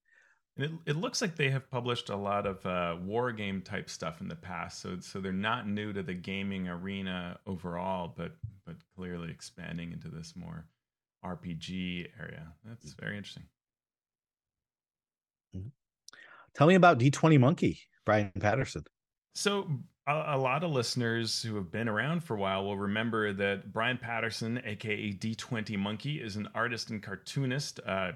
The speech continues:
Speaker 1: he developed the Alpha Stream logo, for example, uh, and I highly recommend working with Brian. Uh, he had a long-running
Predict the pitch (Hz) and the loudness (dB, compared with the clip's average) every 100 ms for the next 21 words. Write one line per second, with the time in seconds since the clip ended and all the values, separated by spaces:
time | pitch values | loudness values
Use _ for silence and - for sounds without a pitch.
0 | - 101 104 107 120 - 113 143 - 143 | -8 -8 -2 -2 -2 -2 -2 -2 -4 -4
1 | 135 170 101 - 90 87 87 90 82 - | -2 -4 -4 -6 -8 -6 -8 -10 -14 -14
2 | 95 90 90 90 87 85 87 90 87 82 | -10 -8 -6 -6 -6 -4 -4 -4 -4 -6
3 | 87 82 98 90 92 113 - 92 80 85 | -8 -6 -4 -4 -4 -6 -8 -10 -10 -8
4 | 82 104 - _ _ _ - 110 110 120 | -8 -10 -14 _ _ _ -2 0 0 -2
5 | - - 156 202 151 151 151 147 147 113 | -10 -4 -2 0 0 2 2 2 -2 -2
6 | 107 110 127 143 120 120 120 | 0 0 0 0 -2 -2 -2